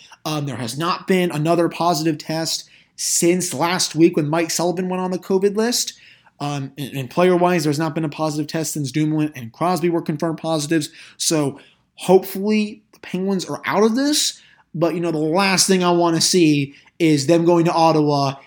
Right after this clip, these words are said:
and then over half the team test positive. That just, it, it just would be the worst nightmare, I think, in the world. Um, and then Sunday they will host, oh, they will not host, they will go to Washington to play the Capitals. I believe that is an evening game. Funny thing is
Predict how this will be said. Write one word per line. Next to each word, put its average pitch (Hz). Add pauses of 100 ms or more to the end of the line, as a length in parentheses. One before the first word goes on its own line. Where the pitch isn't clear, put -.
(140)
and 160
then 147
over 151
half 139
the 156
team 143
test 135
positive. 95
That 117
just, 113
it, 117
it 127
just 117
would 113
be 117
the 107
worst 107
nightmare, 107
I 101
think, 101
in 82
the 104
world. 139 (480)
Um, 139
and 156
then 151
Sunday 190
they 160
will 156
host, 147
oh, 156
they 143
will 120
not 117
host, 120
they 135
will 123
go 175
to 160
Washington 135 (380)
to 151
play 143 (140)
the 139
Capitals. 139
I 127
believe 156
that 170
is 156
an 143
evening 170
game. 151 (260)
Funny 190
thing 175
is 165